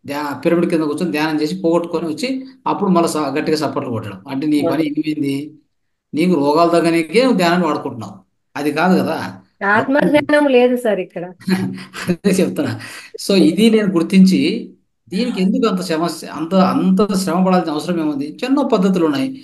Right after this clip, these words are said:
Speaker 1: అవన్నీ మన, మన ప్రాచీన పద్ధతులే. ఏం మనం ఏం కొత్తగా కనిపెట్టే అవసరంలే. అల్లోపతి పక్కన పెట్టేయండి. అల్లోపతి ఏదో శస్త్రచికిత్స, అర్జెంట్ ఊపిరి ఆడడం లేదు, రక్తం ఏదో యాక్సిడెంట్ అయిపోయి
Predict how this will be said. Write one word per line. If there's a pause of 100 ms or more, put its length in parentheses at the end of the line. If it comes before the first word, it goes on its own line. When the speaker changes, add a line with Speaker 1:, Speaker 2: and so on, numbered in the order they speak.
(300)
Speaker 1:
అవన్నీ
మన,
మన
ప్రాచీన
పద్ధతులే.
ఏం
మనం
ఏం
కొత్తగా
కనిపెట్టే
అవసరంలే. (480)
అల్లోపతి
పక్కన
పెట్టేయండి. (360)
అల్లోపతి
ఏదో (280)
శస్త్రచికిత్స, (640)
అర్జెంట్
ఊపిరి
ఆడడం
లేదు,
రక్తం (240)
ఏదో
యాక్సిడెంట్
అయిపోయి